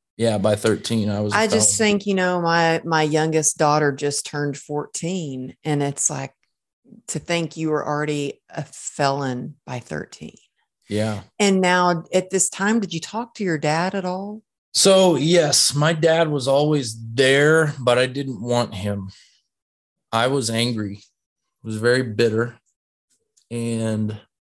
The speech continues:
Speaker 1: I resented my father for a lot of, a lot of reasons.
Speaker 2: Even though it was your mom that had
Speaker 1: Mm.
Speaker 2: gotten into
Speaker 1: Oh, me and my mom were
Speaker 2: alcohol
Speaker 1: like
Speaker 2: and was disabled and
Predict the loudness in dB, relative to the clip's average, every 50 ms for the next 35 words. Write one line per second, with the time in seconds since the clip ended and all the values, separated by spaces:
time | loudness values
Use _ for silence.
0 | -10 -4 -2 0 0 2 2 0 0 0 0 0 0 0 0 0 0 0 0 -2
1 | -10 _ _ _ _ _ _ _ -4 -2 0 0 0 -2 -2 0 0 0 0 -2
2 | -6 -8 -10 -10 -8 -8 -6 -4 -4 -6 -6 -6 -8 -10 -10 -12 -16 _ -14 -10
3 | -8 -6 -4 -2 0 0 -2 -2 -4 -8 -10 -10 -12 -12 -14 -12 -10 -10 -10 -12
4 | -6 -2 0 0 0 0 0 0 2 2 2 2 2 2 0 -2 -2 -2 -4 -4
5 | 0 2 4 4 4 4 4 4 2 2 0 -2 -6 -12 -16 _ _ _ 0 2
6 | 2 2 0 -2 -4 -2 -2 -2 -2 -4 -14 _ _ -2 0 2 2 2 0 -2
7 | -6 -8 -8 -8 -6 -4 -4 -4 -4 -4 -6 -6 -4 -4 -4 -4 -4 -4 -6 -8
8 | _ _ _ _ _ _ _ -2 0 2 4 4 2 0 -2 -6 _ _ -4 0
9 | 2 4 4 4 4 2 2 2 2 2 4 4 4 4 4 4 4 4 4 4
10 | 2 2 0 -2 -4 -4 -6 -8 -6 -6 -6 -6 -6 -4 -2 0 2 2 2 2
11 | 2 0 -2 -2 -2 0 0 0 0 0 -2 -2 -4 -4 -4 -4 -4 -4 -6 -8
12 | -10 -10 -12